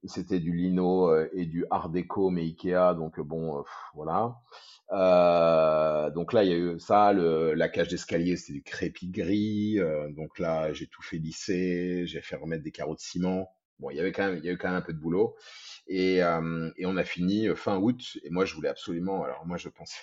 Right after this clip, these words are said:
déjà que j'allais ouvrir début juillet. Euh,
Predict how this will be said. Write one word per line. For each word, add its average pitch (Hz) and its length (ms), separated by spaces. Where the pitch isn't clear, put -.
déjà 80 220
que - 120
j'allais 73 180
ouvrir 80 300
début 78 240
juillet. 90 320
Euh, 80 800